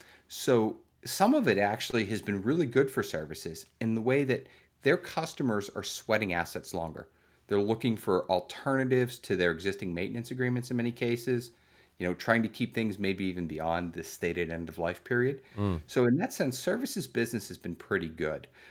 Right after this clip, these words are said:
Speaker 1: Um, you know, dispatch and deployment and all that is still a challenge, and you, yeah, people are out there. The other part of the services, though, is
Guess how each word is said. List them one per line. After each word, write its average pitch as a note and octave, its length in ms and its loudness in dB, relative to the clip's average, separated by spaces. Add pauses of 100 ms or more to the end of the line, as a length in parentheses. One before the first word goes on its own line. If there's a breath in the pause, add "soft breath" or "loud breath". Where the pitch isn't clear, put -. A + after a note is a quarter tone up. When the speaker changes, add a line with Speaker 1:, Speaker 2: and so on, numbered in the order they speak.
(180 soft breath)
Speaker 1:
Um, E2 480 2 (340)
you G2 120 0
know, E2 160 -4
dispatch C#3 580 6
and G2 80 -4
deployment F#2+ 480 0
and F#2 80 -2
all F2+ 120 4
that E2+ 240 0 (200)
is G2+ 100 -14
still C3 280 4
a - 20 -2
challenge, F2 480 2
and E2+ 160 -2
you, F2 160 -4
yeah, D2 200 -8 (380)
people G#2+ 280 -2
are F2+ 100 6
out E2+ 140 2
there. G2 180 -2 (320 soft breath)
The A#2 120 6
other C#3+ 200 2
part E3 380 -2
of C#3 80 0
the B2+ 60 0
services, B2 680 0
though, F#2 380 2
is F#2+ 360 4